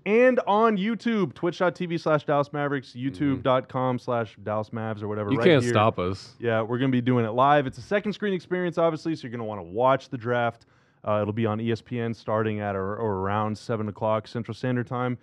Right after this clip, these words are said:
Speaker 1: Um, we're gonna be starting probably fifteen, twenty minutes before the draft begins to get our little Mavsy pregame in. So flip it on your T V or your device, however you're gonna consume the draft, watch it there.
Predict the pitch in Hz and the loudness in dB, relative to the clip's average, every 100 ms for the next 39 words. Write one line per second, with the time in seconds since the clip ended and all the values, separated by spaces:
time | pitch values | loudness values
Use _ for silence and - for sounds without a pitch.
0 | _ _ _ - 104 95 90 92 110 117 | _ _ _ -10 -6 -6 -8 -10 -8 -6
1 | 123 113 - 120 110 110 98 143 143 139 | -6 -6 -6 -4 -4 -6 -6 -4 -4 -2
2 | 151 - 151 139 - 139 131 127 135 - | -2 -2 -6 -6 -4 -4 -2 -2 -4 -6
3 | 127 - 123 139 127 120 120 120 - - | -12 -8 -2 0 0 -2 -2 -2 -4 -10
4 | 104 120 143 143 131 123 120 123 120 113 | -6 -4 -2 -4 -6 -2 0 2 0 0
5 | 117 120 113 123 - 139 131 127 131 131 | 0 -2 -4 -8 -4 -4 -2 -2 -2 -2
6 | - 120 107 _ _ - 151 170 156 143 | 0 -2 -2 _ _ -2 0 2 2 0
7 | - 147 127 160 151 131 120 117 107 127 | -2 -4 0 4 4 2 -2 -4 0 2
8 | 131 131 123 131 123 117 113 113 - 120 | 2 0 -4 -4 -4 -6 -6 -8 -6 -6
9 | 110 113 110 - 107 113 110 98 110 104 | -4 -2 -4 -2 -2 -2 -4 -2 0 0